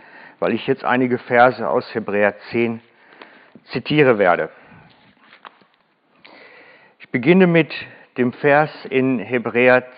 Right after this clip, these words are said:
zehn zehn und lese dann weiter. Dort steht: „In diesem Willen Gottes sind wir ein für allemal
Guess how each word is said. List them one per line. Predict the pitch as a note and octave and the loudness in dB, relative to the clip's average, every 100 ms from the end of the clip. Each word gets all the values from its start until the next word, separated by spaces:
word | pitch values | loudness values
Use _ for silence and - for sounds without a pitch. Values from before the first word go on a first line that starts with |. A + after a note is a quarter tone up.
| - | -4
zehn | B2 A#2 A2+ - | -2 -2 -6 -8
zehn | - C#3 E3+ F3+ F3+ _ _ _ _ _ | -2 -2 -2 -4 -8 _ _ _ _ _
und | A2+ G#2+ | -12 -2
lese | A#2 B2 A#2 | 0 0 -2
dann | G#2 G2 | -8 -6
weiter. | F2 F2 - D#2+ - _ _ _ _ _ _ _ _ _ _ _ _ _ _ _ _ _ _ _ _ _ _ _ - - - - - - - _ _ _ _ _ _ | -6 -8 -10 -18 -20 _ _ _ _ _ _ _ _ _ _ _ _ _ _ _ _ _ _ _ _ _ _ _ -20 -20 -20 -20 -20 -20 -20 _ _ _ _ _ _
Dort | - C3+ | -2 -2
steht: | - - D3+ D3+ - - - - _ | -2 -2 -2 -2 -8 -16 -20 -20 _
„In | - C3 | -6 -4
diesem | B2+ G#3 F#3+ G#3 - B2+ | 0 2 2 0 -2 -2
Willen | D3+ E3 E3 A2+ C3 | 0 2 -2 -6 -4
Gottes | C3+ C3+ G#2 F2+ - - _ _ _ - - - | -4 -4 -10 -14 -18 -20 _ _ _ -20 -20 -14
sind | A2+ B2+ D3 B2+ | -6 -2 -2 -4
wir | C3 E3+ G3+ F3+ - | -2 2 2 0 -6
ein | B2+ D3+ G3 G#3+ - - | 0 2 2 -2 -6 -8
für | - - | -6 -2
allemal | C#3 F3 C#3+ C3 C#3 F#3 | -2 0 0 2 0 -2